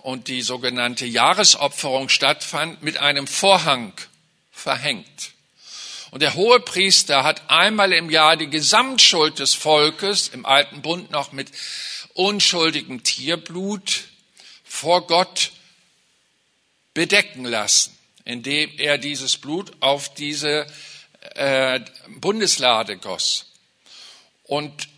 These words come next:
wenn der Priester hinter diesem Vorhang verschwand und draußen auf dem Vorhof die Gemeinde wartete, dass er sein Versöhnungswerk tut,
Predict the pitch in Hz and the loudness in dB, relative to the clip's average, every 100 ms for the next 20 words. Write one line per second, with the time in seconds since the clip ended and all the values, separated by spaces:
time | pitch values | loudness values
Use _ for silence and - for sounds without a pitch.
0 | _ - 135 160 160 156 143 - 233 254 | _ -4 2 2 2 2 2 0 2 4
1 | - 160 147 175 160 139 143 135 147 - | 4 2 0 -2 -4 -4 -4 -6 -10 -16
2 | - - - 226 233 190 139 120 107 - | -12 -6 -2 4 4 4 -2 -2 -10 -16
3 | - _ _ _ _ - 156 147 - 180 | -18 _ _ _ _ -6 0 2 4 4
4 | 202 180 - - 123 139 123 143 175 196 | 2 -2 -14 -14 -12 -10 0 4 6 6
5 | - 110 123 - 135 - - 202 185 170 | 2 -2 -6 -6 -10 -8 2 4 4 2
6 | 143 - - 131 135 135 165 190 175 147 | 0 -6 -6 -2 -2 2 4 2 0 -2
7 | - - 117 156 226 262 - 156 120 - | -2 -10 0 4 4 2 -2 -2 -2 -4
8 | - - - 156 160 - 147 147 143 139 | -12 -14 -4 2 2 2 2 0 2 0
9 | 139 - 143 143 196 240 220 175 - - | 0 -4 0 2 4 4 2 0 0 2
10 | 147 135 - - 214 196 - - | 2 0 0 -10 -6 -6 -6 -10